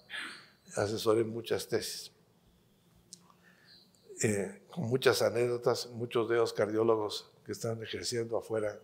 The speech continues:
con mucho éxito. Presentaciones en Congreso Nacional de Cardiología en Centroamérica, Europa y Estados Unidos. Algunos trabajos trascendieron. Estos trabajos representan los logros de la especialidad en el país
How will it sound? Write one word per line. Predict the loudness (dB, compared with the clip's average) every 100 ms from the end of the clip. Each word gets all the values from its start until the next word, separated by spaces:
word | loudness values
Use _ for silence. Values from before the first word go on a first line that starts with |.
| -16
con | -12 -10
mucho | -8 -2 0
éxito. | 0 -6 -12 -20 _ _ -20 -18 -18 -18 -20 -2
Presentaciones | 4 4 4 4 6 8 6 6
en | 2
Congreso | 2 4 6 6
Nacional | 4 2 2 4
de | 4
Cardiología | 4 0 0 -4 -2 2 4
en |
Centroamérica, | 2 0 -2 0 6 6 8
Europa | 6 12 12 12 6
y |
Estados | 4 0 4 4 4 -6
Unidos. | -6 -8 -10 -16 -18 _ _ _ -2
Algunos | 0 0 -2 -2
trabajos | -2 -2 -4 -4
trascendieron. | -4 -4 -8 -12 -12 -20 -20 -12 2
Estos | 4 6 8
trabajos | 10 10 8 6
representan | 4 2 4 4 4 2
los | 0 0
logros | 4 6 6 4
de | 2
la | 2
especialidad | 0 -4 0 0 6 8 8 2 -16 -18 -8
en | -4 -2
el | 0
país | 4 4 4 0 0 -6